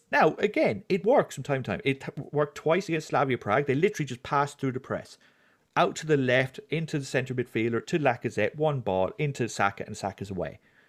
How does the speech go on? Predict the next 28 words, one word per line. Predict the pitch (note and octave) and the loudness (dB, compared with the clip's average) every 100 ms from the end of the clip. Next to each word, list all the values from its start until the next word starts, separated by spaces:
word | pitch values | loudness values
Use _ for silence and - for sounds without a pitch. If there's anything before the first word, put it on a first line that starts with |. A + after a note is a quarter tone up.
| _ | _
It | - E3 | 0 2
happened | E3+ D3 C3+ - | 2 -2 -12 -4
two, | F3 E3 | 0 0
maybe | D3 E3 D#3 | 0 0 0
even | D3 C#3+ | -2 -6
three | - B3 | -2 -2
times. | F3 G#2+ - - - _ - - _ _ | -2 -6 -12 -18 -20 _ -20 -20 _ _
But | E3 - - - | 4 4 -2 -6
they're | - E3+ | 0 0
so | - G#3 A3 | 4 6 6
drilled | - E3 F#3 D#3 | 6 6 4 2
into | C#3 B2+ | -6 -2
that, | C#3+ A2+ G2 | -2 -2 -2
that | A2 - | -4 0
when | C3+ F3 D#3 | 2 2 2
that | D#3 | 0
opportunity | D3+ - D3 C3+ A#2+ B2 | 0 -2 -2 -2 -2 -4
isn't | A2+ | 0
there, | - D3+ G2 - | 4 6 4 2
they | G3 | -2
freeze. | - F#4 - - - _ _ _ _ - | 2 2 2 -2 -16 _ _ _ _ 0
It | G#3 | 4
happened | D#4+ D#4+ F3+ - | 4 4 0 0
ninety-two | D#3 G3+ G#3+ G#3+ - G#3+ | 2 2 0 -4 0 2
minutes | G3 F#3+ | 2 2
into | G3 E3+ | 0 -2
the | E3 | -2
game. | F3 C#4 D#3+ | 2 2 2